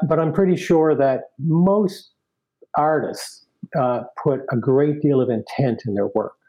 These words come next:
And, and that's probably the thing for me that, that is the defining, not, not the process, not the actual, whether you use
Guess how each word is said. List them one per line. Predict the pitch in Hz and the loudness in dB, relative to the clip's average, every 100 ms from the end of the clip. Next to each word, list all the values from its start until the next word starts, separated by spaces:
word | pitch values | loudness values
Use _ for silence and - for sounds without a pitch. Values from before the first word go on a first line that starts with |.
| _ _ _ 123 | _ _ _ -2
And, | 120 120 - | 0 -2 -2
and | 117 123 | 0 2
that's | 127 127 - | 0 -2 -2
probably | 127 120 113 | 0 0 -2
the | 104 | -2
thing | - 117 101 | -2 -2 -2
for | - 104 | -2 0
me | 110 104 | 2 2
that, | 95 95 - - _ _ _ 110 | 0 0 -4 -12 _ _ _ -2
that | 110 | -2
is | 107 | -2
the | 104 | -2
defining, | 95 - 113 107 95 95 | -2 -2 -2 0 0 2
not, | 120 147 156 | 2 2 2
not | 151 147 143 | 2 2 -2
the | |
process, | - - 135 131 - - - 143 | -4 -2 0 0 -4 -8 -4 0
not | 151 147 | 0 0
the | 147 | 2
actual, | 123 - 127 110 | 2 0 -2 2
whether | 120 117 | 2 2
you | 113 110 | 4 4
use | 107 107 104 104 - | 2 2 0 -4 -10